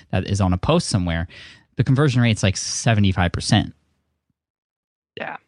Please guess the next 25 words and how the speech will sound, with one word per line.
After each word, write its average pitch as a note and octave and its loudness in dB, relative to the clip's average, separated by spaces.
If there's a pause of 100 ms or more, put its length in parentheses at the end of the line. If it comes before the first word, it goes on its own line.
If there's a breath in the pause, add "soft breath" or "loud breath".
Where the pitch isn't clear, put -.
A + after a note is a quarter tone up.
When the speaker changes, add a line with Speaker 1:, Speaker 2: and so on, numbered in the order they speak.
(120)
Speaker 2:
that's - -2
awesome. - -2 (120)
That's A#2 -2
incredible. F#2 -6 (160)
That's G#2 -4
insane. F2 -8
Speaker 1:
And A2+ 0
it A2 2
could G2+ -4
probably B2+ 0
be G2 -2
even F#2 -2
higher F#2+ 0
if F2 -12
I F#2+ -4
were F#2 -6
to F2 -6
optimize F2+ -2
it F#2 -2
<laughs> - -6
or, G2+ -2
or G2+ 0
have A2 0
a G#2+ 0
better G#2 0